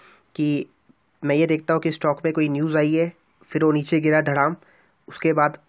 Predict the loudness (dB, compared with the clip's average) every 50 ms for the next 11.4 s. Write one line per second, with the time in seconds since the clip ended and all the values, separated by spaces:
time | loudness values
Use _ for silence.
0 | _ -20 -20 -16 -8 -4 -2 -2 -2 -2 -2 0 0 0 0 -2 -6 -12 -18 -20
1 | _ _ _ _ _ _ _ _ _ -20 -20 -20 _ _ _ _ _ _ -18 -12
2 | -6 -2 0 0 0 0 0 -2 -2 -2 0 0 0 0 0 -2 -2 0 0 0
3 | 0 -4 -8 -12 -16 _ _ _ _ _ -4 -4 -2 0 0 -2 -2 -2 -2 -2
4 | -2 -2 -4 -8 -12 _ _ _ _ _ _ _ -20 _ _ _ _ _ _ -14
5 | -6 -2 0 0 0 -2 -8 -10 _ -2 0 0 0 0 -2 -2 -2 -2 -2 -2
6 | 0 -2 -2 -2 -2 0 2 2 2 0 0 -4 -10 _ _ _ _ _ _ _
7 | _ _ _ -20 -8 -2 0 2 2 2 2 0 0 -2 -2 -2 -6 -4 -2 -2
8 | -4 -4 -4 -8 -10 -6 -4 -2 -2 -2 -2 -4 -8 -6 -4 -4 -4 -4 -8 _
9 | _ -20 -18 -18 -18 -18 -20 -20 -20 -20 -14 -6 -4 -2 -2 -2 -2 -6 -8 -8
10 | -8 -12 -14 -16 _ _ -20 -20 -20 _ _ _ -14 -8 -6 -4 -2 0 0 0
11 | 0 -2 -6 -6 -6 -6 -6